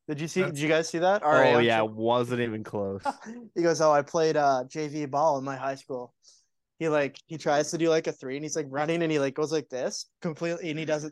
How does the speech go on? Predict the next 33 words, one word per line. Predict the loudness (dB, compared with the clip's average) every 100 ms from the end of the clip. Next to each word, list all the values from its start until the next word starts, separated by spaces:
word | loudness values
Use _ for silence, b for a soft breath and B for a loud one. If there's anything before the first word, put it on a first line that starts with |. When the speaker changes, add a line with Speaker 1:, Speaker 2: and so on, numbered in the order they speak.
| -10
Speaker 1:
six | -10 -8 -8
times, | -4 -4 -4
air | -2 0
balls | 2 0 0
it | -6
every | -8 -10 -12
time. | -14 -18 -20 _ _ _ _ _
Speaker 2:
I | -2
used | 0 -2
to | -4
play, | -2 0 2
uh, | 0 -2
I | -4
played | -4 -6
basketball | -4 -4 -4 -6 -8 -8
in |
high | -10 -10
school. | -8 -6 -6 -8 -16 _
Speaker 1:
Did | -12 -4
you? | -4 -6 _ _ _
Speaker 2:
I | -10
played | -4 -4
junior | -2 -4 -4
basketball | -4 -6 -8 -6 -6 -6
in |
high | -8 -10
school, | -10 -8 -10 -8
if | -8
you | -8
can | -8 -12
believe | -12 -10 -8
it. | -8 -10 _ B B B B _
I, | -6 -6